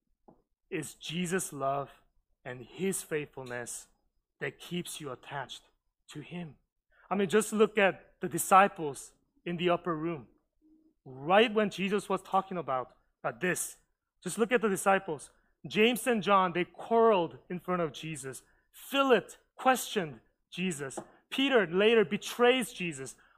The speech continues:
All the disciples except John run away from Jesus. Where is fruit in that?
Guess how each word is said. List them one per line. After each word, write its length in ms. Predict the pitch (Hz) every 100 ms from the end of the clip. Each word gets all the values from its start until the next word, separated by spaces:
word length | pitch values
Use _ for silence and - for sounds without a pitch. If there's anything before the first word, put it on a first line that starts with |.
| -
All 260 | 247 285 302
the 100 | 262
disciples 680 | 220 226 220 214 220 202
except 460 | 226 - - 233 -
John 300 | 214 202 160
run 220 | 180 247
away 320 | 254 226 233
from 280 | 226 202 180
Jesus. 420 | 147 156 123 -
Where 120 | 180 190
is 120 | -
fruit 240 | - 170
in 120 | 131 120
that? 240 | 113 -